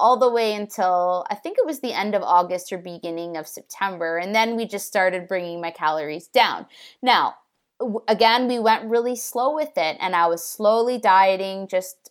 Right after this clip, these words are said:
a pound or so a week and kinda chipping away at it. And that's kinda how I've been able to get to where I'm at right now. But it's a really slow process, guys. I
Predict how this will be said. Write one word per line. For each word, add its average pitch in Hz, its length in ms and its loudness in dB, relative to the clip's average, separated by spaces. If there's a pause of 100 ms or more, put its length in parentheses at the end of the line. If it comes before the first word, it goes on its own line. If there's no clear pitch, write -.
a - 140 -10
pound 180 340 -4
or 196 80 -6
so 202 360 2
a 190 60 -2
week 175 360 -12
and 175 120 -12
kinda 185 300 -2
chipping 190 500 -8
away 170 360 0
at 170 120 0
it. 233 140 -2
And 220 180 -4
that's 226 220 -4
kinda 311 220 0
how 220 240 2
I've 202 260 0
been 196 160 -4
able 185 220 -4
to 202 160 -8
get - 220 -6
to 190 120 -8
where 175 180 -2
I'm 170 140 -8
at - 260 -6
right - 220 -6
now. 214 360 2 (480)
But 247 220 2
it's 262 160 -2
a 294 80 -2
really 277 500 0
slow 240 1300 2
process, 208 600 -2
guys. 170 380 0
I 190 100 0